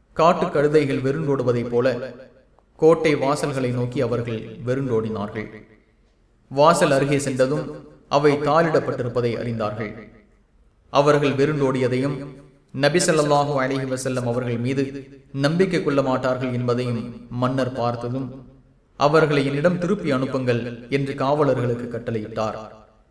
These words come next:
அவர்கள் திரும்பி வந்ததும், "நீங்கள் உங்கள் மார்க்கத்தில் எவ்வளவு உறுதியுடன் இருக்கிறீர்கள் என்பதை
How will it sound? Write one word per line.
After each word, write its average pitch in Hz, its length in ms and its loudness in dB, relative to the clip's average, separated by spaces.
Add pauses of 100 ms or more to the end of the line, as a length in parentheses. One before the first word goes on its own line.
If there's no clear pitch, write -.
(440)
அவர்கள் 139 460 2
திரும்பி 143 300 0
வந்ததும், 123 640 -4 (920)
"நீங்கள் 180 380 0
உங்கள் 143 300 0
மார்க்கத்தில் 127 920 -4 (300)
எவ்வளவு 170 520 4
உறுதியுடன் 160 440 0
இருக்கிறீர்கள் 139 560 -2
என்பதை 127 580 -4